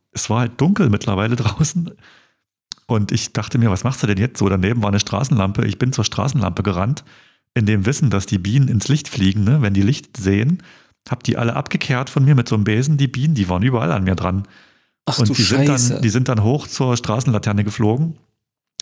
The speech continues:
Speaker 1: zum Glück. Und, ähm, die hatte ich dann los. Irgendwie habe ich dann noch die Kisten auf die, auf das Bienenvolk gestellt und bin nach Hause gefahren. Ähm, die Sch-, die Schmerzen habe ich dann überhaupt nicht mehr wahrgenommen.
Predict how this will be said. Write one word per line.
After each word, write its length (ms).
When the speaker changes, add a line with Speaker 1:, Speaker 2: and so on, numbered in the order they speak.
Speaker 1:
zum 220
Glück. 280
Und, 340
ähm, 320
die 100
hatte 160
ich 40
dann 160
los. 280
Irgendwie 280
habe 120
ich 80
dann 120
noch 180
die 220
Kisten 380
auf 180
die, 260
auf 100
das 160
Bienenvolk 440
gestellt 420
und 80
bin 100
nach 140
Hause 240
gefahren. 460
Ähm, 360
die 100
Sch-, 120
die 180
Schmerzen 440
habe 140
ich 60
dann 140
überhaupt 280
nicht 140
mehr 160
wahrgenommen. 540